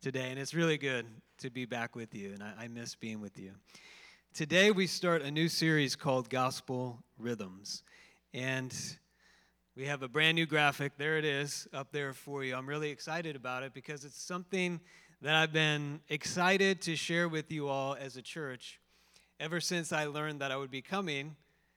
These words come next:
and that God was calling me to be here, uh, at Trinity. As I was praying and thinking about it, it seemed like the new year was a really good time to introduce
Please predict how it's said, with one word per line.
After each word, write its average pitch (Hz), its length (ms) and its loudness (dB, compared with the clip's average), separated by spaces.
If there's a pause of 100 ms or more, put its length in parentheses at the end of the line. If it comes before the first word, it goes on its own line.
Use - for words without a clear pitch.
(380)
and 131 140 -8
that 139 100 -4
God 147 240 0
was 139 100 -6
calling 175 540 -2
me 135 240 -6
to 131 360 -10
be 135 200 -6
here, 120 380 -10 (360)
uh, 110 140 -10 (100)
at 131 140 -8
Trinity. 107 560 -8 (800)
As 151 160 -2
I 165 80 6
was 165 160 4
praying 190 640 6
and 147 180 -6
thinking 180 240 0
about 156 340 2
it, 156 120 0
it 151 100 -4
seemed 180 240 -2
like 151 240 -2
the 156 80 -4
new 156 160 0
year 165 300 2
was 143 160 -4
a 135 60 -8
really 147 240 -2
good 135 180 -6
time 127 500 -6
to 135 120 -10
introduce 131 600 -8